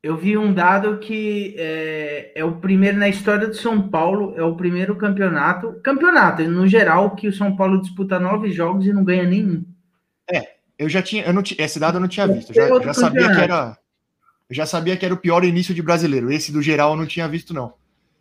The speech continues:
Speaker 2: Então, assim, eu, eu vou repetir, eu acho que a torcida ter o discurso de que, "Ah, não tem time pra cair, ah, tem time pior", é torcida.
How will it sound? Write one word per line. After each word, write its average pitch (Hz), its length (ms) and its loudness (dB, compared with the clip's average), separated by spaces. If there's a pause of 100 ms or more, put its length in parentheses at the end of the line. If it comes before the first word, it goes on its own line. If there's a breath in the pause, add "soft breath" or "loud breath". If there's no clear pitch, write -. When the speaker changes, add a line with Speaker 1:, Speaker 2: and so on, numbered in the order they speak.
(540)
Speaker 2:
Então, 151 280 0
assim, 196 240 2
eu, 139 240 0
eu 139 100 -4
vou 123 220 -4
repetir, 175 380 -2
eu 120 100 -2
acho 147 160 0
que 170 80 -2
a 160 60 0
torcida 175 460 -2
ter 175 140 -2
o 156 60 0
discurso 147 460 -6
de 127 100 -12
que, 147 120 -4
"Ah, 156 220 4
não 147 160 -6
tem 156 160 -6
time 147 200 -10
pra 143 180 -6
cair, 143 460 -4
ah, 156 200 2
tem 160 200 -8
time 165 240 -8
pior", 151 380 -4
é 294 80 -4
torcida. 190 480 -2